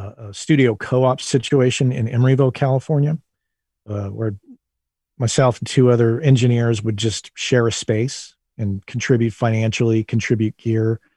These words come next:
And I kinda hit a, a, a point there where it was, it was actually the perfect setup. I was making money. I was, I had a lot of clients, was booked on a regular basis.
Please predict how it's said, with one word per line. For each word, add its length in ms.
And 120
I 100
kinda 260
hit 240
a, 240
a, 260
a 40
point 380
there 260
where 500
it 120
was, 320
it 120
was 240
actually 460
the 160
perfect 640
setup. 480
I 60
was 180
making 400
money. 460
I 200
was, 320
I 80
had 140
a 20
lot 180
of 60
clients, 720
was 180
booked 540
on 100
a 60
regular 400
basis. 760